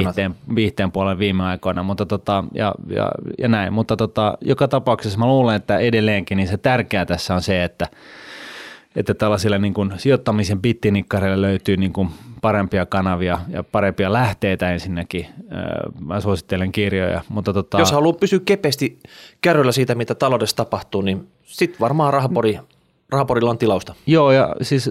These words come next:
Speaker 1: tavalla, joka on niinku kaikille ymmärrettävää. Et se on niinku edelleenkin se juttu, että me, meidän on niinku pakko yrittää puhua <laughs> suomen selkokielellä
Speaker 2: Niin,
Speaker 1: kaikki niinku
Speaker 2: niin
Speaker 1: nämä
Speaker 2: meillä on
Speaker 1: asiat.
Speaker 2: asiantuntijoita, jotka naamioituu niitten hienojen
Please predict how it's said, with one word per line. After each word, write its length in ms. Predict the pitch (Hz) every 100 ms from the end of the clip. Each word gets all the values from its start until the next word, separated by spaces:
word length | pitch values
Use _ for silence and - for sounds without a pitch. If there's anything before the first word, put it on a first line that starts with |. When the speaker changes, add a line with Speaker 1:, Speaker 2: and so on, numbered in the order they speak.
| -
Speaker 1:
tavalla, 360 | 175 143 117
joka 220 | 110 110 131
on 100 | 127
niinku 180 | 139
kaikille 460 | 131 160 135 117 104
ymmärrettävää. 640 | 113 101 87 82 - 76 -
Et 100 | -
se 140 | 143
on 180 | 127 120
niinku 200 | 113 127
edelleenkin 520 | 123 117 104 98 90
se 120 | 85
juttu, 380 | 101 101 - -
että 180 | 87 92
me, 200 | 98 95
meidän 280 | 101 104 101
on 100 | 101
niinku 260 | 104 101 -
pakko 580 | 123 110 - - 98 87 -
yrittää 520 | 104 98 - - 90 -
puhua 340 | 107 95 92 90 - -
<laughs> 200 | - -
suomen 480 | - 127 123 113 104
selkokielellä 760 | 98 113 101 92 - 90 92 90
Speaker 2:
Niin, 60 |
Speaker 1:
kaikki 360 | - 123 - 98
niinku 280 | 90 95 101
Speaker 2:
niin 80 | 135
Speaker 1:
nämä 80 | 175
Speaker 2:
meillä 140 | 180
on 40 |
Speaker 1:
asiat. 100 | 170
Speaker 2:
asiantuntijoita, 480 | 202 156 139 127 127
jotka 160 | - -
naamioituu 640 | 156 180 139 110 110 113
niitten 380 | 117 113 - 110 - 123
hienojen 520 | 147 120 107 104